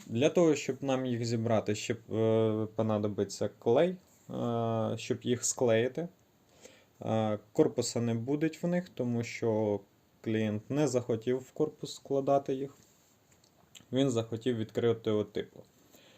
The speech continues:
Та будемо підключати до нього Б М С на, е, сто ампер.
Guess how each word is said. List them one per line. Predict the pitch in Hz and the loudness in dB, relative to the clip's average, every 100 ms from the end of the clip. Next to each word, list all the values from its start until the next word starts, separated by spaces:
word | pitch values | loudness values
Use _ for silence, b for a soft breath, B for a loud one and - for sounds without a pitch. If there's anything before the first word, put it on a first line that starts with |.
| b b - | b b 4
Та | 170 | 4
будемо | 151 135 139 127 117 | 6 4 4 4 2
підключати | 120 - 117 110 135 - 117 | 0 -2 -4 0 2 2 0
до | 101 104 113 117 117 117 117 113 110 - - - - - | 2 2 4 4 4 4 4 2 0 -6 -14 -18 -20 -8
нього | 110 120 113 110 | 0 0 2 2
Б | 107 | 4
М | 110 113 110 | 4 4 2
С | 104 - | 0 -2
на, | 110 110 107 101 - _ - - | -4 0 0 -2 -6 _ -20 -10
е, | 107 107 101 98 | -6 -4 -4 -6
сто | - - 113 95 | -6 -2 0 0
ампер. | 107 110 113 147 170 | -2 -4 0 2 0